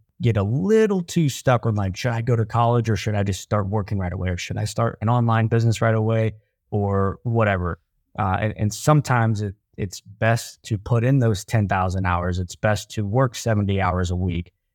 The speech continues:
and then realize, like, "Okay, well, nope, school's not for me. College is not for me." Or, "Nope,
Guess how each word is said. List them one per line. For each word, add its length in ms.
and 140
then 120
realize, 480
like, 220
"Okay, 400
well, 280
nope, 300
school's 440
not 220
for 100
me. 200
College 280
is 80
not 180
for 80
me." 120
Or, 160
"Nope, 440